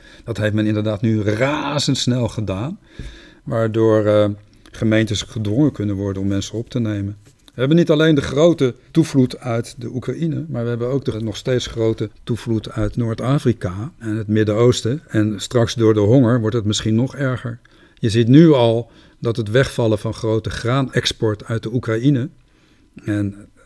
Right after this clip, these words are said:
waar het nu naar uitziet is dat ze dit jaar ook niet goed kunnen zaaien, leidt tot honger in de horen van Afrika.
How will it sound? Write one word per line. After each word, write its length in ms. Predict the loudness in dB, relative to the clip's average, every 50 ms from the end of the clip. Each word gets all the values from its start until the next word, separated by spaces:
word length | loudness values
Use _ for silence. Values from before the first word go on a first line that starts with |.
| -20 -20 -20 -18 -12
waar 400 | -10 -10 -8 -8 -6 -4 -2 -2
het 100 | 0 2
nu 100 | 2 2
naar 180 | 2 2 0 0
uitziet 340 | -2 -2 -2 -2 -4 -4 -4
is 100 | -4 -4
dat 160 | -4 -4 -4
ze 100 | -4 -4
dit 180 | -2 -4 -2
jaar 160 | -2 -4 -4 -4
ook 120 | -6 -6
niet 140 | -6 -6 -6
goed 220 | -4 -4 -6 -4
kunnen 280 | -4 -4 -2 -2 -2 -2
zaaien, 440 | -2 -2 -4 -2 -2 -4 -4 -4 -6 _ _ _ -20 -20 -20 -16 _
leidt 400 | -2 0 2 4 4 4 2 2
tot 160 | -2 -2 0 2
honger 280 | 2 4 4 4 2
in 100 | 2 0
de 60 | 0
horen 300 | 0 0 0 0 0 -2
van 140 | -2 -4 -4
Afrika. 560 | -4 -4 -4 -4 -4 -6 -6 -6 -8 -8 -10